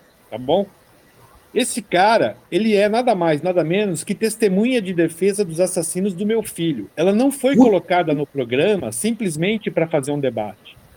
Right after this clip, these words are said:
Speaker 2: Puta
Speaker 1: Ela tinha
Speaker 2: merda.
Speaker 1: um objetivo lá de defender o assassino do meu filho. Ela foi enviada pelo testemunha, pela testemunha de defesa. Não tô falando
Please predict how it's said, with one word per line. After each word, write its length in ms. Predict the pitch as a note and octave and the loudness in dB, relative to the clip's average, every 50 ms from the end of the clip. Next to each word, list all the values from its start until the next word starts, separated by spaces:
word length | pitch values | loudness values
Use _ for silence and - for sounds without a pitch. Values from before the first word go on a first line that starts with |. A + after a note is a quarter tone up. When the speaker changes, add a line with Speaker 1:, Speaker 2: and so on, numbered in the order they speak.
| _ _ - - - - | _ _ -20 -18 -6 2
Speaker 2:
Puta 140 | D#3+ D#3+ | 4 4
Speaker 1:
Ela 240 | E3 F#3 F3+ B2+ A2 | 6 6 6 6 6
tinha 220 | A2 A#2 C3+ D3+ C#3+ | 8 8 8 8 8
Speaker 2:
merda. 160 | - - F#2+ | 8 6 6
Speaker 1:
um 20 | |
objetivo 720 | - D3 D3 D3+ D#3+ C#3+ _ - - F3 F3 D#3+ C#3 C#3 C3 | 4 2 -4 -8 -8 -10 _ -10 -4 -2 -2 -2 0 0 0
lá 280 | B2+ D3+ G3 G#3+ E3 | 2 4 4 4 2
de 140 | C3+ C3+ E3+ | 2 0 -2
defender 560 | D#3+ G#3+ A#3 - - C4 A#3+ F#3+ D#3 E3+ A3+ | -2 -2 -2 -2 -2 -2 -2 0 2 2 4
o 80 | C#4 C4+ | 4 2
assassino 480 | A#3+ - - F#3 E3 - - G#3 A#3 | 2 0 -2 -8 -8 -4 -4 -4 -4
do 100 | A3 G#3+ | -4 -4
meu 140 | A#3 B3 B3 | -2 -2 -2
filho. 480 | A#3 - - G#3 A3+ B3 A3+ E3 A2+ - _ _ _ _ _ _ _ _ _ _ _ - | -4 -4 -6 -6 -4 -4 -4 -6 -8 -10 _ _ _ _ _ _ _ _ _ _ _ -4
Ela 200 | - F#3 A3+ C4 | 0 2 2 2
foi 200 | B3+ - B3+ C4 | 2 0 -2 -2
enviada 560 | C4 B3+ G3 G3+ G3 F#3 G3 A#3 B3 G3 F3 | -2 -2 -2 0 0 2 2 0 0 -2 -4
pelo 520 | E3 - - A3+ A#3 A3+ A#3 B3+ C#4 C4 - _ - - - - - A#3 - - | -6 -4 -4 0 2 2 2 0 -2 -6 -8 _ -16 -16 -14 -10 -12 -12 -12 -10
testemunha, 880 | - - C#4+ C4+ - - - - C4+ A#3 G#3 G3 G#3 A#3+ C4 A#3+ F3 D3+ | -6 -6 -4 -4 -6 -8 -6 -4 -4 -2 0 2 2 2 2 2 0 -2
pela 240 | - - G#3+ A3+ G#3 | 0 0 0 0 0
testemunha 920 | G#3+ - A#3 C4+ C#4 C#4 - - C#4 C4+ A#3 F#3+ F#3+ G3+ A#3 C4+ C4+ B3+ | -2 -2 -4 -4 -4 -4 -4 -4 -4 -2 0 0 -2 -2 -2 -4 -4 -4
de 100 | G3+ G#3 | -4 -4
defesa. 680 | G#3 A#3 C#4 C4+ - - G3+ G#3 B3 B3 A3 D3+ C#3+ | -4 -4 -4 -4 -2 0 0 2 2 2 0 0 -4
Não 120 | C#3 - - | -4 -4 -4
tô 120 | - B3 | -4 -4
falando 400 | B3 - C4 B3+ A#3+ A3 F#3+ D#3+ | -4 -2 -2 -2 0 -2 -2 -4